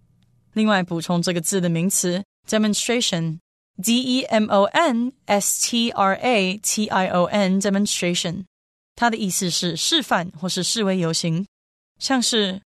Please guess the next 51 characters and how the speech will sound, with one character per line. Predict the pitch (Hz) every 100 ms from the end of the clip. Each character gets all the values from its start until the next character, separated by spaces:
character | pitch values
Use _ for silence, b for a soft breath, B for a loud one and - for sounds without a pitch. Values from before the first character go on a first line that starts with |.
| _ _ _
After | 247 254 277
watching | 247 269 302 349
the |
kite | 330 - 254
making | 196 190 180
demonstration, | 165 165 156 160 151 170 185 233 _
Larry | - 233 269 302
wanted | 220 208 208
to | 196
make | 180 165
one。 | - 196 180 _ _ _ _ _
看 | - 320
了 | 226
风 | 220 214
筝 | 214 208
制 | 214
作 | 185 190
示 | 175 196
范 | 185 180
教 | 233 262
学 | 208
后， | 165 175 160 156 _ _
Larry | 202 214 214
想 | 175 170 160
动 | 247
手 | 180 160
做 | 175 165
一 |
个。 | - - _ _ _ _ _
或 | - 392
者， | - 175 - _ _ _ _
The | 262
demonstration | 277 277 269 320 320 349
for | 320 277
animal | 208 208 208 180
rights | 165 160 -
ended | - 226 247
peacefully。 | - 220 - - 160 - 170 _ _ _ _ _ _ _
这 | -
场 | - 190
争 | 180 214
取 | 208 196
动 | 202 196
物 | 190
权 | - 170
益 |
的 | 180
示 | 170 -
威 | 196 185
活 | 175
动 | 175 294 190